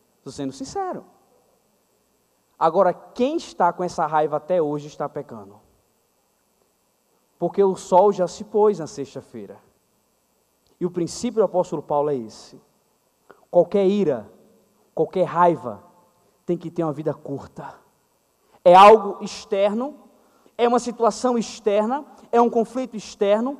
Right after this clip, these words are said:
que nos machuca, mas não pode nos paralisar. Porque se causar revolta, amargura, aí nós damos espaço pro diabo agir. Então nós precisamos entender que Moisés,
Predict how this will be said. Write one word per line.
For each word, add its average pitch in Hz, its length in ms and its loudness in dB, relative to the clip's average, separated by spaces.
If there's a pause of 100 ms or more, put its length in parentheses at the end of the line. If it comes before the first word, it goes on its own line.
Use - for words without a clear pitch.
(180)
que 233 140 -2
nos 262 240 4
machuca, 262 720 2 (180)
mas 226 300 2
não 311 160 4
pode 254 340 6
nos 262 220 0
paralisar. 240 1160 2
Porque 240 540 6 (180)
se 339 560 0 (120)
causar 196 920 4
revolta, 240 920 8 (180)
amargura, 262 920 6
aí 196 280 4
nós 214 220 -2
damos 196 300 -2
espaço 175 520 -2
pro 180 180 -6
diabo 147 400 -4
agir. 117 320 -10 (1300)
Então 294 360 6
nós 294 140 4
precisamos 277 600 0
entender 262 880 2
que 262 500 -2
Moisés, 254 960 6